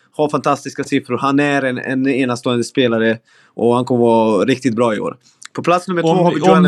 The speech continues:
Speaker 1: Embiid.
Speaker 2: om ni råkar höra lite avgassmällar och en motor som liksom låter lite konstigt och sådär, så bryr er inte om det. Det är bara Dame-trabanten som har lite problem. Fortsätt, Nick.
Speaker 1: <laughs> Dame-trabanten finns inte. Dame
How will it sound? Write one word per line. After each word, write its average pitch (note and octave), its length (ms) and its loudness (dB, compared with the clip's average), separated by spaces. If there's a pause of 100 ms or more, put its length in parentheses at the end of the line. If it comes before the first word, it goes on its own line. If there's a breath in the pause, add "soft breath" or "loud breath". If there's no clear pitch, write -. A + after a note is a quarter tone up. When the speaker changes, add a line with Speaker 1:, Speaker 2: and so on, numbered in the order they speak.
(100)
Speaker 1:
Embiid. F#3+ 160 6
Speaker 2:
om F#3+ 160 4
ni F#3+ 100 4
råkar F#3+ 360 4
höra F3+ 380 4
lite F#3 260 0
avgassmällar D#3 1040 2
och D3 100 2
en D3 100 0
motor D#3 500 2
som D#3+ 200 -2
liksom C3+ 260 -2
låter C3+ 260 0
lite C3 180 0
konstigt C#3+ 540 -2
och D#3+ 100 0
sådär, A#2+ 260 0
så C3+ 180 -2
bryr E3 360 2
er F#3+ 40 0
inte F#3+ 200 0
om D#3 160 0
det. D#3 160 4
Det C3 100 0
är D#3 40 0
bara D3+ 160 2
Dame-trabanten C3+ 880 0
som B2 160 -4
har A#2+ 120 0
lite A#2 220 -2
problem. A#2+ 460 0 (380 loud breath)
Fortsätt, A3 400 2
Nick. G2 200 -2 (480 soft breath)
Speaker 1:
<laughs> G3 840 0
Dame-trabanten D#3 840 0
finns D#3+ 380 0
inte. C#3+ 260 0
Dame D#3 400 0